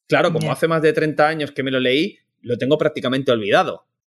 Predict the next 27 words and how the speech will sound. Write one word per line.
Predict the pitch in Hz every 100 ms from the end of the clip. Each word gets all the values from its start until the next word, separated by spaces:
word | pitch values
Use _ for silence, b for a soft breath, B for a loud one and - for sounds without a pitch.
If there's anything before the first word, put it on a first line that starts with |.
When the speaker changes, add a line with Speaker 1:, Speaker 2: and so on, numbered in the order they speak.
| - -
Speaker 1:
Y | 131
entonces | 123 139 143
estoy | - 135 139 165 - _
disfrutándolo | 139 127 - 123 127 139 143 139
de | 139
nuevo, | 156 160 202 -
aunque | 147 139 117 117
le | 107
veo | 110
el | 143
cartón | 143 131 - 143
en | 160
el | 143
sentido | 117 110 139 139
ese | 135 -
de | 107
abrir | 107 120 143 147
tantísimas | 156 143 139 139 120 -
tramas, | - 131 160 -
pero | 117
igual | 110 120 -
quince, | 139 - 135
veinte | 135 120 117
tramas | 131 123 113
diferentes | 120 - 110 117 131
que | 123
dices, | 107 101